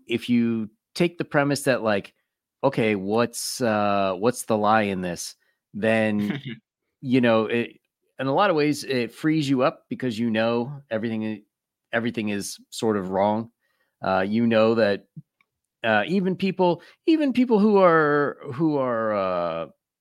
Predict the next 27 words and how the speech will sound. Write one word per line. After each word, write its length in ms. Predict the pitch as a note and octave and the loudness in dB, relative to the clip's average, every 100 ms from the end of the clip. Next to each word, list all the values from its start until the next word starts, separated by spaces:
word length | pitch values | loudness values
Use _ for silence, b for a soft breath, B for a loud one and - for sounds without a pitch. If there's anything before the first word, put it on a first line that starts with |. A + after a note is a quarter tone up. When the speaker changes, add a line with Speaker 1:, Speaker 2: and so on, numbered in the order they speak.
| _ _ _ _ _ _ _ _ | _ _ _ _ _ _ _ _
Speaker 1:
more 240 | D#3+ F3+ E3 | 2 6 6
or 60 | |
less 220 | D3 C3+ - | 6 4 4
good 200 | D3+ C3 | 2 2
and 120 | A2+ | 0
trustworthy, 600 | D#3 E3+ A#2 G2+ G2 G2 b b - | -6 -4 -4 -2 -4 -8 b b -4
you 80 | |
know, 80 | G3+ | 0
they 100 | D3 | 0
still 180 | C#3+ E3 | 0 2
have 140 | C#3 A2+ | 2 2
their 140 | A2 | 2
own 220 | G#2+ G2 | 2 0
bent. 380 | A#2 D3+ C3+ - _ _ _ _ - | 0 0 -2 -12 _ _ _ _ -4
Uh, 460 | G2+ G2+ G2+ G2+ | -2 0 0 0
Speaker 2:
Mm. 80 | F#2+ | -2
Speaker 1:
if 200 | G#2+ - | -4 -4
you, 460 | A2 A2+ A2+ A2 G2+ | -2 0 0 -2 -2
like, 240 | G#2+ G#2 | -4 -4
let's 220 | A2 G#2 - | -6 -8 -6
say 520 | G#2+ G#2 G2+ G2 G2+ _ _ _ | -4 -2 -4 -6 -10 _ _ _
you're, 480 | G2 F#2 F#2+ F#2 F#2+ | -8 -4 -2 -2 -4
you're 220 | F#2 F#2 F2+ | -6 -6 -4
promoting 500 | - A2 A2+ A2 G#2 | 0 2 4 4 0
a 60 | |
comic 380 | - A2 C#3+ - | -2 -2 -4 -6
book, 200 | E2 - | -8 -8